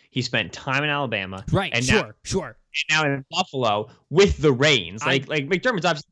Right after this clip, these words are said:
Speaker 1: a head coach, but he's a defensive-minded guy. Daboll had the reins in Buffalo, and he showed that you, he figured out how, like, they, they did a ton of deep passing, they did a ton of play action, they figured out what worked with Allen, and they got the wide receivers to implement it.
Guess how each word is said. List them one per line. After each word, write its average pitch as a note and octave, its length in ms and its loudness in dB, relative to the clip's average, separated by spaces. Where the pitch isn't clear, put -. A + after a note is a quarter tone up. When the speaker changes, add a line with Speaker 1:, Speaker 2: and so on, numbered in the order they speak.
Speaker 1:
a - 40 -20
head B2 140 -14
coach, B2 240 -6
but - 120 -2
he's D3 80 0
a C3 40 -8
defensive-minded A#2+ 920 -4
guy. G#2+ 280 -2
Daboll D3 340 0
had C#3+ 240 0
the A#2 100 -4
reins G#2 420 -4
in B2 100 -6
Buffalo, A2 280 -6
and G#2+ 100 -10
he D#3+ 120 -2
showed C3+ 640 0
that C#3 100 0
you, D3 160 2
he C#3 240 -4
figured D#3 320 -2
out C#3 180 0
how, C#3 160 -2
like, B2+ 220 -4
they, C3 100 0
they A2+ 140 -4
did A2 160 -2
a G#2+ 60 -12
ton A2+ 160 -6
of A#2+ 60 -8
deep B3 200 2
passing, C#3+ 320 2
they A#2 60 -4
did A2+ 100 -6
a A#2 40 -6
ton A#2 100 -6
of A2 60 -14
play D3+ 120 -2
action, F#3 300 0
they G#2+ 80 -4
figured F#3 320 2
out D#3 200 2
what C3+ 180 -2
worked D3 240 0
with C3 140 -4
Allen, C3+ 260 0
and B2+ 180 -6
they B2+ 80 0
got C3+ 220 0
the - 80 -8
wide C#3 140 2
receivers C3+ 340 -4
to C3+ 100 -2
implement C3 460 0
it. C3+ 140 0